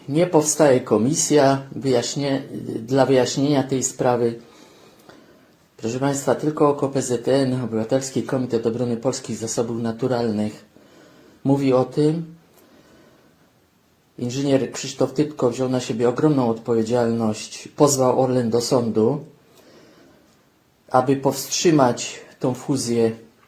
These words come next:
szkodliwą, niezgodną z interesem Polski, Polaków. pis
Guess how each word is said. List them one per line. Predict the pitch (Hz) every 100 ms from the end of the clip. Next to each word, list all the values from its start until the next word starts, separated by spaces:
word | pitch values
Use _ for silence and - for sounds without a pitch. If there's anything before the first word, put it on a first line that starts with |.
| _ _ _ _ -
szkodliwą, | - - 120 131 135 127 139 151 156 - - _ _ _ _ _ _ _ _ _ _ _ _ _
niezgodną | 131 127 131 127 123
z | 117
interesem | 123 117 123 120 117
Polski, | 110 131 - -
Polaków. | - 117 123 123 113 107 - - _ _
pis | 156 151 -